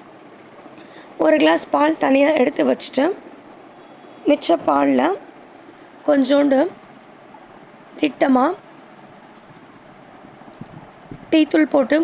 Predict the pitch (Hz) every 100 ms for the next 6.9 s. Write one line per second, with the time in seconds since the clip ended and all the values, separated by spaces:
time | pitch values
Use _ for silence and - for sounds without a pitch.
0 | 349 302 277 294 277 269 247 240 277 403
1 | - - - - 254 311 339 294 294 277
2 | 330 277 254 311 359 262 233 277 285 262
3 | 247 269 262 359 269 262 277 277 285 254
4 | - 320 - - - - - - 302 320
5 | 294 359 320 277 269 320 294 - 269 247
6 | 254 294 269 262 - 262 240 254